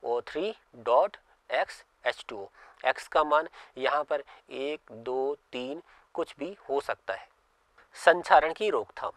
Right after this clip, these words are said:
संक्षारण की रोकथाम करना अति आवश्यक है, क्योंकि हर साल हमारे करोड़ों रुपए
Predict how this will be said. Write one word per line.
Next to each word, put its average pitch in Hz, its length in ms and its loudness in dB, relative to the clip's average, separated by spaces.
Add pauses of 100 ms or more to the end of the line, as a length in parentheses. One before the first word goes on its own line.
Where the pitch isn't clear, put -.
(840)
संक्षारण 185 540 6
की 220 240 -6
रोकथाम 135 580 -2
करना 123 300 0 (180)
अति 175 240 -2
आवश्यक 110 440 -4
है, 95 120 -20 (440)
क्योंकि 185 360 -6
हर - 240 4
साल 123 360 0 (160)
हमारे 139 460 4
करोड़ों 147 380 2
रुपए 143 360 -2